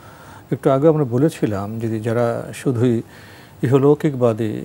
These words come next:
মনে করে পৃথিবীতে জন্মগ্রহণ করলাম, পৃথিবীতে জীবন শেষ, ভোগ উপভোগ, যেভাবে পারি উপার্জন করি, যেভাবে পারি ব্যয় করি,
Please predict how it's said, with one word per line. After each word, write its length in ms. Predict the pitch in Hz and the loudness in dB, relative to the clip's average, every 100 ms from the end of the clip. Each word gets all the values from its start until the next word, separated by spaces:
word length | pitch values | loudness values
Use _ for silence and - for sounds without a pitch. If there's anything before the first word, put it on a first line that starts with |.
| - | -8
মনে 240 | 123 113 113 | -4 -4 -2
করে 180 | 113 | -4
পৃথিবীতে 480 | 113 113 - 120 117 | -2 -4 -2 -4 -2
জন্মগ্রহণ 540 | 110 107 110 107 110 107 | -2 -4 -4 -4 -4 -4
করলাম, 400 | 107 104 107 104 | -4 -4 -6 -6
পৃথিবীতে 420 | 107 - 110 104 | -8 -4 -6 -4
জীবন 300 | 98 104 107 | -6 -6 -6
শেষ, 340 | 101 113 104 - - - - - - - | -8 -8 -8 -10 -16 -20 -20 -20 -14 -12
ভোগ 300 | 98 107 101 - | -4 -4 -4 -6
উপভোগ, 540 | 180 - 113 107 104 - - - - - - | -10 -8 -6 -4 -6 -10 -20 -20 -20 -20 -8
যেভাবে 280 | 117 123 135 | -2 2 2
পারি 200 | 123 123 | 0 -2
উপার্জন 460 | 117 - 110 120 113 | -2 -2 -2 -2 -4
করি, 340 | 117 110 110 | -4 -2 -2
যেভাবে 360 | 113 107 117 110 | -4 -4 -4 -4
পারি 220 | 113 107 | -4 -6
ব্যয় 280 | 98 107 101 | -6 -6 -6
করি, 300 | - 95 | -8 -8